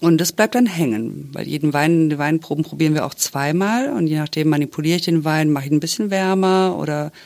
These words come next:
lüfte ihn kräftig, damit sie den Unterschied, äh, zum ersten Moment des Schmeckens haben. Viele erinnern sich dann auch und sagen, "Oh, der Wein ist ja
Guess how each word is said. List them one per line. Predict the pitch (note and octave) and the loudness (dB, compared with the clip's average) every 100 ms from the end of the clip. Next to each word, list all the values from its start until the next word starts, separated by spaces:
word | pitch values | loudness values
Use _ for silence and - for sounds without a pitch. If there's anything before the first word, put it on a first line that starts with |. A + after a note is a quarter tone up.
| - _ | -20 _
lüfte | G3 G3+ G3+ | 0 2 -2
ihn | - E3+ | 0 -2
kräftig, | - F3 E3+ E3+ E3+ | -2 -4 -2 -2 -2
damit | E3 D#3+ D#3+ | -2 -2 -2
sie | C#3+ | -4
den | C#3+ | -4
Unterschied, | D#3 D#3+ G3 - F#3+ F3 - - - - - - - | -2 -2 -2 0 0 -4 -10 -14 -12 -12 -14 -18 -4
äh, | E3+ E3 | 0 0
zum | - F3+ | 0 -2
ersten | E3 E3+ - G#3+ | 0 -2 2 2
Moment | G#3+ G#3+ A3 - | 4 4 2 0
des | G#3+ - | 0 0
Schmeckens | - G#3+ A3+ A3+ - - | 0 0 0 0 0 0
haben. | G#3+ G#3+ A3+ B3 _ - - - - - - _ _ _ | -2 0 -2 -4 _ -20 -20 -20 -20 -20 -20 _ _ _
Viele | - F3+ | -8 -4
erinnern | E3 D3 D3+ F#3 | -2 0 2 2
sich | G3 G#3+ | 2 -2
dann | G#3 | -2
auch | G3+ G3+ | 0 2
und | G3+ | 2
sagen, | E3+ D3+ | 0 -2
"Oh, | D3+ | -2
der | D3 C3 | -4 -2
Wein | B2+ | -2
ist | D#3+ | 0
ja | D#3 | -2